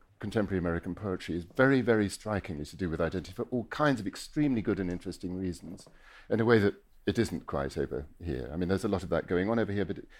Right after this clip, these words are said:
it's much more marked over there. In other words, I, it's left me, or it's given me, the feeling that I'm living in a very, very late moment of roma-, capital R romanticism. Um, and I think there's, a, as I've already said, a great deal to be said in favour of that, because it means that people can say, "I exist,"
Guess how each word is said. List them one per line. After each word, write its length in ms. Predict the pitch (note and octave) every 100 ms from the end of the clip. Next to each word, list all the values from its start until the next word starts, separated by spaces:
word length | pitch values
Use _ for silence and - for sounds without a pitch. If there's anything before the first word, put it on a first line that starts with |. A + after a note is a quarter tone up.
| -
it's 160 | F2
much 360 | A2+ A#2+ - -
more 160 | A2 G2
marked 360 | G2 F#2 -
over 140 | D#2+ D2
there. 180 | C#2+
In 80 | D2+
other 100 | G#2+
words, 280 | A2 A2 - - - - - _ -
I, 60 | - -
it's 180 | G#2+ -
left 340 | C3 C#3+ -
me, 160 | A2 G#2
or 80 | D#2+
it's 120 | -
given 280 | C3+ C3 G2
me, 220 | D2+ C2+
the 60 | D2+
feeling 400 | - F2+ D2 C2+
that 120 | D2
I'm 200 | G2+ G2
living 200 | A2 G#2+
in 80 | G2+
a 60 | G#2
very, 320 | E2+ B2+ B2
very 300 | F#2+ A2+ G#2
late 280 | G2 F#2 F#2
moment 280 | F#2 E2+ F2
of 120 | E2+ -
roma-, 320 | G#2+ F2 E2 -
capital 300 | - F2 F2+
R 80 | D#2+
romanticism. 760 | D#2 D2+ D#2 - C#2 C#2 D2 - - - - - - _ _ _
Um, 260 | F#2+ F2 F2 - -
and 120 | - G2+
I 80 |
think 180 | G2+ -
there's, 160 | G#2 G2+
a, 80 | D#2+ - -
as 120 | F#2
I've 180 | F#2 F#2+
already 280 | F#2 F2
said, 160 | E2+ F#2
a 40 |
great 280 | E2 A#2 A2+
deal 120 | G#2 F2
to 60 |
be 100 | -
said 200 | - F#2+
in 100 | F2
favour 280 | - A#2 A2+
of 80 | G#2+
that, 180 | B2 C3
because 180 | A2+
it 80 | G#2
means 200 | G#2 F#2
that 100 | F2+
people 220 | A2 G2
can 140 | F#2+ F#2+
say, 220 | - F2+ - -
"I 160 | G#3+ A#3+
exist," 640 | F#3+ F3 G#3 B2 - -